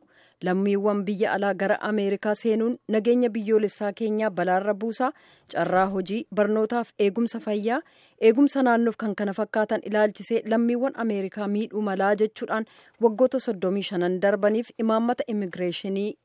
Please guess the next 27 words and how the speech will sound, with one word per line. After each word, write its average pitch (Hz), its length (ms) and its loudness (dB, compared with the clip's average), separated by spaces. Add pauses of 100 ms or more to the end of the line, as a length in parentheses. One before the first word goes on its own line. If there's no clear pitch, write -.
cimaa 214 320 0
ta'uu 170 240 -6
qabaa 170 320 -4
jechuudhaan 220 540 -2 (360)
dhaaba 226 340 6
falmaa 208 380 0
ture. 214 240 4 (520)
Dan 269 260 6
Stein 233 420 -2
itti - 220 -6
gaafatamaa 208 520 0
dhaaba 196 300 0
kanaati. 190 400 -2 (160)
Biyyi 180 320 -6
keenya 226 260 0 (300)
biyya 247 240 2
waraanaan 226 480 4
raafamaa 190 500 0
jirurraa 214 460 -2
nama 220 320 0
dhufu - 260 -8
mara 214 300 -2
sirriitti 254 460 -4
qorachuu 226 420 -4
hin 214 100 -2
dandeessu 214 460 0
jechuudhaan 185 500 -4